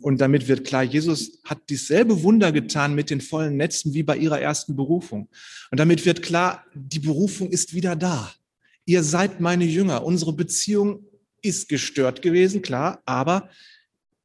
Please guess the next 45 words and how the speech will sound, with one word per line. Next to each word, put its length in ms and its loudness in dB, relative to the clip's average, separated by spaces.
ihr 160 2
seid 160 2
immer 180 0
noch 160 -2
meine 220 0
Jünger 280 0
und 140 -6
ich 140 -8
bin 160 -8
euer 200 -2
Herr 280 -2
und 160 -4
wir 100 -2
gehören 380 -2
zusammen. 540 -8
Ähm, 500 2
dann 240 0
nimmt 200 4
er 80 2
sich 180 -4
sehr 160 2
lange 220 0
Zeit 340 -4
für 100 -4
den 120 -2
armen 260 -4
Petrus. 560 -2
Die 120 -6
machen 280 -2
mal 160 0
so 100 -4
einen 100 -2
Männerspaziergang 1120 -4
um 160 -6
den 120 -2
See 180 -2
Genezareth 600 -4
oder 200 -4
so 100 -4
am 140 -4
Ufer 260 -4
des 180 -6
La-, 260 -8
Sees 320 -4
lang. 320 -2